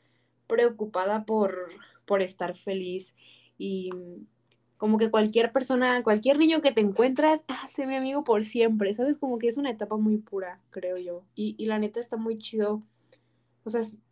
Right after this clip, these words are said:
si yo pudiera regresar de que a mi pasado en una etapa, definitivamente como fuera como a la niñez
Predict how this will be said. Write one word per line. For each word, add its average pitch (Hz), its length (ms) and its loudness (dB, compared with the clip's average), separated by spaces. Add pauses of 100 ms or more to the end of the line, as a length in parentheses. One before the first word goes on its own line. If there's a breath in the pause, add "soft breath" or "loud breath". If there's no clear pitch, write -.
(120)
si - 180 -10
yo 220 540 4
pudiera 226 360 4
regresar 190 580 -2 (580 soft breath)
de 196 140 -2
que 190 220 -2
a 185 100 -4
mi 190 120 0
pasado 185 400 -2
en 196 120 -2
una 190 160 -4
etapa, 180 440 -6 (500 soft breath)
definitivamente 220 600 2
como 233 180 0
fuera 196 320 -6
como 214 220 0
a 202 60 -2
la 190 120 -4
niñez 175 540 -10